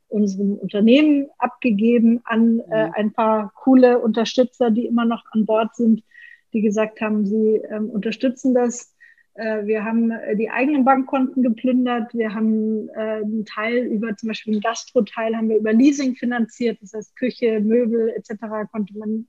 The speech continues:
Speaker 1: über Leasing machen und haben tatsächlich auch noch ein paar Fördermittel bekommen. Also es war so eine, eine totale Mischfinanzierung, die wir uns da zusammengestückelt haben.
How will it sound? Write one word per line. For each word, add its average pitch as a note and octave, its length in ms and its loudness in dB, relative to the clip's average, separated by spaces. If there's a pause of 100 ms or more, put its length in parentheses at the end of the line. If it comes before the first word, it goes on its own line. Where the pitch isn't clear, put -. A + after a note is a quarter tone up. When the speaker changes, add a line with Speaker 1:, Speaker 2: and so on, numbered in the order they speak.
Speaker 1:
über G#3+ 180 -8
Leasing B3 400 -2
machen A#3 320 -6 (640)
und A3+ 220 2
haben A#3+ 260 2
tatsächlich A#3+ 520 -2
auch A3 180 -6
noch A3 160 -2
ein A3 140 0
paar A3 160 -4
Fördermittel A3 540 -2
bekommen. G#3 580 -6
Also A3 160 -6
es G#3 120 -10
war A3+ 160 -2
so A3+ 120 -4
eine, A3+ 320 -4 (100)
eine A3 160 -12 (220)
totale A#3 360 -4
Mischfinanzierung, A3 1200 0 (260)
die G#3+ 160 -4
wir G#3+ 160 -6
uns G#3 220 -8
da G#3 160 -8
zusammengestückelt G3+ 1200 -4
haben. G#3 400 -8